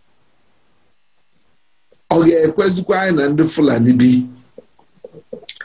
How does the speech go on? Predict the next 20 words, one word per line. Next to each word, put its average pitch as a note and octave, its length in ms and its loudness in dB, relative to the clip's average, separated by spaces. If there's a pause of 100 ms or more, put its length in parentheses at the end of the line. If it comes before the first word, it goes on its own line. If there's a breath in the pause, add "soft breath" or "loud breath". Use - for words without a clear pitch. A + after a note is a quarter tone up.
(520 loud breath)
Ọ - 120 0
bụ C#4+ 140 2
na A#3 120 2
ọ G#3+ 100 0
ma G3 100 2
nkwa F#3 220 0
anyị F#3 140 0
na B2+ 100 0
fa C#3+ 140 -2
bi, C#3+ 220 -2 (140)
onye F#4 260 0
ọbụla G3 320 2
na A#2+ 160 2
ibie, A#2 400 2 (380)
ka E3+ 260 0 (420)
onye B3 220 0
ọbụla G3 300 0 (460)
kpuka F#3 280 2
ikara D3+ 340 0
ibie. C3 400 0